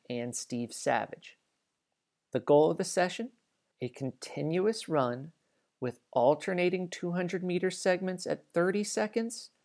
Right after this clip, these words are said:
then at forty seconds. Pre once completed eighteen laps, or four and a half miles, at this blazing pace. For context,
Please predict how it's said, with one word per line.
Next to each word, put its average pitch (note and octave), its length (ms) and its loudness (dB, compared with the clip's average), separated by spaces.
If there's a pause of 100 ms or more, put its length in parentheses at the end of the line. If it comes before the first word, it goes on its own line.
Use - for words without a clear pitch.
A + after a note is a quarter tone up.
(300)
then C3+ 280 -2
at D3 120 -4
forty C3+ 400 4
seconds. - 680 -6 (760)
Pre G3+ 460 0
once F3+ 340 0
completed E3 520 -2 (100)
eighteen F3+ 580 -2
laps, - 580 -2 (280)
or A#2+ 220 -4 (240)
four D#3+ 220 2
and D#3 80 -2
a D3 40 -2
half C3+ 340 -2
miles, B2 760 -2 (460)
at - 180 0
this C#3+ 180 0
blazing C3 720 2
pace. - 480 -10 (640)
For C3 100 -2
context, - 800 -2